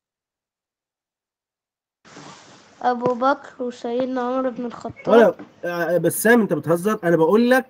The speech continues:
Speaker 2: ناس عاهدهم النبي صلى الله عليه وسلم. قول يا جيدو، قول يا عبد المجيد.
Speaker 1: يعني إيه عاهدهم؟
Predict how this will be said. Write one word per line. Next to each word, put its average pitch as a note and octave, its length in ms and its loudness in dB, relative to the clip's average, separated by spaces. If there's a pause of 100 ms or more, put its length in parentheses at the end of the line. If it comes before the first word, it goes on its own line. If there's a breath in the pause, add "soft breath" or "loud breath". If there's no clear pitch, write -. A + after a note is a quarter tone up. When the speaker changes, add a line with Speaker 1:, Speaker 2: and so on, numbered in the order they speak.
(320)
Speaker 2:
ناس G#3 560 2 (180)
عاهدهم A#3 760 4
النبي A3 300 -2
صلى F#3+ 240 -6
الله G3+ 100 -4
عليه G#3+ 160 -4
وسلم. F#3 400 -8 (1120 soft breath)
قول G#3 160 0
يا A3 140 6
جيدو، F#3 320 -4 (100)
قول F#3 100 -8
يا G3+ 60 -2
عبد F3 140 -8
المجيد. D#3+ 380 -2 (420)
Speaker 1:
يعني B3+ 220 -12
إيه D4 60 2
عاهدهم؟ B3 500 -2